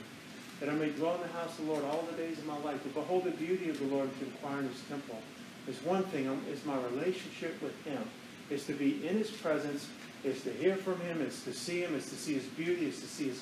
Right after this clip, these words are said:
glory. It's to be able to inquire of him and ha-, have him respond to me. And,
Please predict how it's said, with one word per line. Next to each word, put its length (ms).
glory. 380
It's 160
to 80
be 180
able 220
to 180
inquire 600
of 120
him 220
and 180
ha-, 240
have 140
him 200
respond 580
to 80
me. 280
And, 240